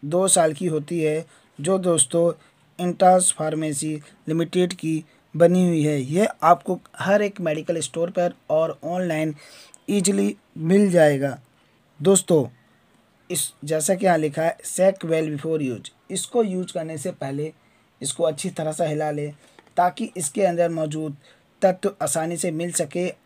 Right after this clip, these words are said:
और इसका रिजल्ट और भी बेटर दिखा सके। आशा करता हूँ दोस्तों, यह एक छोटी सी वीडियो आप लोगों को अच्छा लगा होगा।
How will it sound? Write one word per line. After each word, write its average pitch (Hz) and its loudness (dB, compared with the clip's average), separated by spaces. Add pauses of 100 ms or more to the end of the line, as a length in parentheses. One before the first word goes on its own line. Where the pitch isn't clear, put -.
और 151 2
इसका 151 -2
रिजल्ट 151 -4
और 185 6
भी 196 2
बेटर 160 2
दिखा 151 0
सके। 131 -6 (480)
आशा 175 6
करता 196 6
हूँ 180 4
दोस्तों, 170 -2 (500)
यह 190 4
एक 214 4
छोटी 185 -2
सी 175 -2
वीडियो 165 -4 (120)
आप 165 0
लोगों 160 -2
को 160 -4
अच्छा 165 -4
लगा 156 -4
होगा। 131 -6